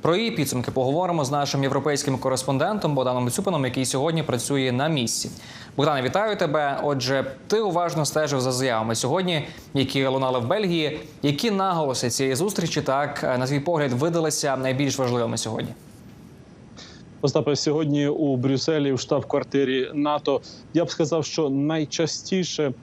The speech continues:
Speaker 2: було чути слово, е, "зима" і про потребу приготування до, е, зими у воєнному стані чи війни у зимовому стані,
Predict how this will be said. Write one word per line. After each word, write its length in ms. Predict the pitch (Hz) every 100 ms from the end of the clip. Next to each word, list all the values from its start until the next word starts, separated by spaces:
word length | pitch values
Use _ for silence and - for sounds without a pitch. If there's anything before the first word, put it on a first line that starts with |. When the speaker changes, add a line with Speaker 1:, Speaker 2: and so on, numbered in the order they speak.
| - -
Speaker 2:
було 320 | 127 147 143
чути 420 | - 143 147 135 - - -
слово, 540 | - 147 151 135 135 113 - - 127
е, 100 | 123 -
"зима" 640 | 117 113 147 147 147 175 - - - - -
і 280 | 170 151 147 143
про 400 | 143 147 139 135
потребу 600 | 143 139 151 143 139 139 -
приготування 960 | 147 139 131 139 127 139 139 135 127
до, 460 | 120 117 139 135 117 - - -
е, 340 | 135 131 131 139 - -
зими 800 | 131 110 156 151 151 147 135 -
у 140 | 143
воєнному 640 | 131 135 143 165 156 147 143
стані 440 | - 147 135 131
чи 380 | - - 135 123
війни 600 | 117 117 131 131 139 135
у 420 | 135 143 127 123
зимовому 640 | 117 131 139 147 160 151 143
стані, 460 | - 151 143 143